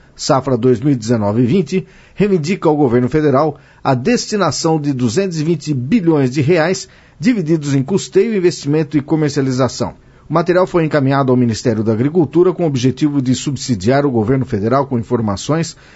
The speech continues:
para a elaboração do Plano Safra. Em relação a investimentos, as entidades apontam ser necessária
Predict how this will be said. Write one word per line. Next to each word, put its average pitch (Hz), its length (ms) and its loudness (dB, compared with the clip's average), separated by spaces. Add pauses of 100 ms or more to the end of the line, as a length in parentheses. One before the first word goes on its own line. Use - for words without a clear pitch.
(220)
para 160 160 4
a 165 80 4
elaboração 185 680 2
do 165 140 2
Plano 156 400 0
Safra. 123 560 -2 (320)
Em 123 40 0
relação 139 500 2
a 127 80 4
investimentos, 139 880 0
as 127 200 2
entidades 123 580 -2
apontam 139 520 -2
ser 123 340 0
necessária 147 840 0